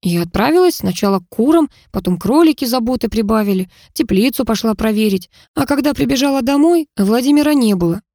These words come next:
Исчезли мои джинсы новые, рубашка, куртка, ботинки и трусы с носками до кучи.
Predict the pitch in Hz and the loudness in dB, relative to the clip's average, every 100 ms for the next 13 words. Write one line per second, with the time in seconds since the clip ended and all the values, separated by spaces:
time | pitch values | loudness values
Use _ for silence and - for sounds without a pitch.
0 | - 220 277 220 208 202 196 190 339 320 | -6 -2 0 0 2 0 0 0 0 0
1 | 285 277 262 226 202 - _ _ 247 247 | 0 0 0 0 -2 -6 _ _ -4 -2
2 | 277 285 - 180 233 277 - - 185 180 | -2 -2 -4 -6 -2 -2 -2 -4 -2 -2
3 | - 285 233 220 233 285 262 208 190 190 | 0 0 0 -4 -2 -4 -2 -4 -2 -4
4 | - 180 180 180 196 185 180 190 | -2 -2 0 -2 -2 -4 -4 -10